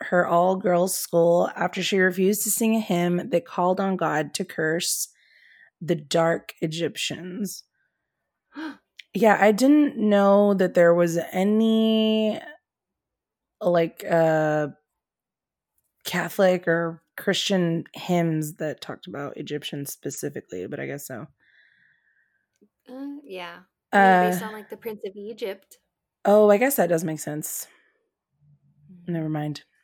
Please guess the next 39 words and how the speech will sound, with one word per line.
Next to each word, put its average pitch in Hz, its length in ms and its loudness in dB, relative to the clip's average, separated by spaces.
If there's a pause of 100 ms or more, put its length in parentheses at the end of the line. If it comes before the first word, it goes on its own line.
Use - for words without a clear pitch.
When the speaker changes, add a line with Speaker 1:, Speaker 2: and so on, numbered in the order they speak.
(760)
Speaker 1:
Scratch 285 420 0
Speaker 2:
<laughs> - 0 -
Speaker 1:
that. 156 240 -8 (360)
<laughs> - 1400 -4
Um, 202 640 4
actually, 220 380 2
yeah, 185 200 4
and 185 100 4
I 185 80 2
never 214 220 0
really 170 200 0
paid - 160 -6
attention, 143 400 -10
so 127 160 -8
don't 160 260 -6
listen 143 220 -12
to 135 60 -12
me 95 120 -14
at - 80 -16
all. 78 180 -12 (560)
Uh, 185 420 0 (160)
<laughs> 220 100 2 (800)
her 214 180 4
regular 247 360 6
visits 196 420 0
to 208 80 0
Catholic 185 440 -2
Mass, 165 560 -2
which 170 160 0
she - 260 -2
liked 185 720 2
because 180 280 0
it 170 100 4
reminded 170 460 2
her 175 160 0
of 165 80 -2
the 156 120 -6
old 196 400 4
religion, 165 640 0